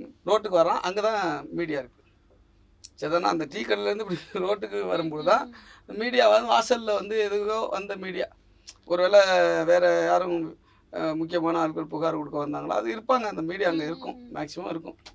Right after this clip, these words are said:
Speaker 1: அப்போ அந்த மீடியா தான் கவர் பண்றாங்க, அல்லது இவங்க கூட வந்தவங்களான்னு நமக்கு தெரியாது. அப்போ அதை அந்த வீசிட்டு மீண்டும் வந்து அவன் பாக்கெட்ல அங்கே போட்டுறான். திருப்பி வந்து இவங்க த-, வந்து இவ தாக்குறாங்க அவனை, இவன் வந்து திருப்பி தாக்குறான்.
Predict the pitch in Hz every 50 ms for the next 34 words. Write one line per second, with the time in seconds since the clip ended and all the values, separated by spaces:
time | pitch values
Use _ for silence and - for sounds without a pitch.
0 | - _ _ _ - _ _ _ _ - - 262 240 226 233 254 254 247 247 247
1 | 247 233 220 269 311 285 247 214 190 175 170 170 165 175 175 165 170 147 127 127
2 | 127 - - _ _ - - 226 240 226 254 233 226 226 214 190 233 247 247 233
3 | 208 196 196 196 185 185 196 202 214 208 202 - 156 151 143 135 131 123 - -
4 | - _ _ _ _ _ _ _ _ _ _ _ _ _ _ _ _ _ _ _
5 | - - - - - - 160 - 240 269 285 294 277 254 226 233 226 214 208 214
6 | 202 220 269 254 - 294 247 277 233 233 254 262 254 277 262 247 233 214 208 202
7 | 196 190 185 190 196 - 208 185 180 165 180 208 220 226 233 226 214 190 185 175
8 | 160 - 208 214 208 - - - - - - - _ - _ - - - - -
9 | _ _ _ _ _ _ _ 214 247 302 302 330 339 330 311 285 269 294 294 285
10 | 277 262 254 240 226 240 226 214 208 208 202 202 202 202 208 214 240 233 226 220
11 | 214 208 202 196 190 185 185 180 202 196 202 202 202 185 175 170 170 175 175 160
12 | 156 180 208 262 277 269 240 214 196 - - 170 180 208 226 240 233 214 196 190
13 | 196 196 196 208 175 202 202 202 190 180 165 165 139 120 - - 165 - - -